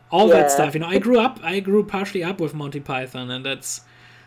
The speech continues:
Speaker 1: I still, and it's on Netflix now, I still like to watch it. It's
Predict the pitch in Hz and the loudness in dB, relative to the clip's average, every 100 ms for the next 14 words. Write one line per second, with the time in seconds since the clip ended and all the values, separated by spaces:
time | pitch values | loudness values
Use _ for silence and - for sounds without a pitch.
0 | _ 156 147 214 208 175 160 160 156 147 | _ -6 0 4 4 2 -4 -6 -6 -4
1 | 156 - 156 - 147 139 139 135 - 165 | -8 -4 -4 -4 -6 -4 -4 -4 -4 -2
2 | 151 143 139 143 127 127 - 143 139 143 | -2 -4 -4 -6 -6 -10 -8 -8 -8 -10
3 | 135 - - - | -14 -10 -10 -10